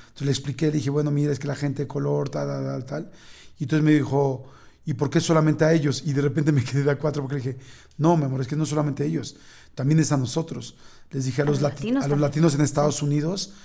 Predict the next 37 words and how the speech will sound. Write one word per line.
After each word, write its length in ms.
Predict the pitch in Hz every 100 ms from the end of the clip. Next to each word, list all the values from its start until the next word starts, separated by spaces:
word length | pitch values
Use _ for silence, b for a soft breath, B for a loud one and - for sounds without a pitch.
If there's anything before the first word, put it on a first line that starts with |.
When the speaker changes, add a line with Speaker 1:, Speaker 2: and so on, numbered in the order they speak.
| B B B -
Speaker 1:
también 300 | 139 151 156
nos 100 | 147
Speaker 2:
Sí. 60 |
Speaker 1:
tratan 320 | 151 143 147 139
así". 440 | 123 175 175 - B B B -
Y 60 |
entonces 240 | 156 165 156
me, 280 | 160 160 196
mi 220 | 156 160
hijo 220 | 165 170
se 80 | 165
quedó 120 | 156
así 100 | 151
y 40 | 160
me 120 | 151
dijo, 260 | 135 135 B B B
"¿Pero 140 | - 151
y 20 |
por 220 | 147 151
qué? 120 | - 180
¿Por 180 | 160 143
qué, 120 | 165
por 280 | 165 135 139
qué 100 | 170
no 100 | 165
nos 220 | 160 135
quieren?". 500 | - 165 185 156 127 B B B
Entonces 180 | - 170
fue 100 | 185
así 140 | 185
cañón, 440 | - 175 160 180 175
porque 220 | 175 165
entonces 300 | 151 160 -
como 220 | 165 151
que 100 | 156
entendí 720 | 147 131 147 147 135 160 165
también, 540 | 170 - 156 160 170